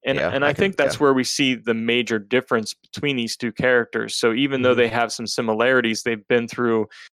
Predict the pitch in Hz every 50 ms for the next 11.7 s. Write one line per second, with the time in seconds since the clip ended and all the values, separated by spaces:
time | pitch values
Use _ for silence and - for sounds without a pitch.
0 | _ - - - 143 135 127 117 117 113 - 156 135 131 123 - 120 110 113 -
1 | 123 117 - - - 135 120 120 120 117 117 104 107 113 107 110 - - - _
2 | _ 127 123 123 120 113 110 - - _ _ _ _ _ _ _ 127 123 - -
3 | - 127 117 - - 113 110 113 - - 131 143 139 113 110 107 107 - _ _
4 | _ _ _ _ _ _ _ _ _ - - 135 120 113 - - - - - 131
5 | 123 120 113 113 110 110 - - - - _ 120 120 117 113 107 107 107 107 _
6 | _ _ _ _ _ _ _ _ _ _ _ _ _ _ _ _ _ _ _ _
7 | - 131 123 120 120 117 107 123 120 - 151 135 117 - 131 120 - - - 127
8 | 117 - 131 120 117 110 - - - 120 113 110 113 120 127 123 113 110 110 110
9 | 107 104 - - 120 113 117 113 113 107 113 110 110 110 - 110 110 107 110 110
10 | 110 117 113 110 107 - - 117 117 117 117 113 110 113 110 110 107 110 113 113
11 | 107 107 104 107 110 110 113 113 113 113 113 110 110 -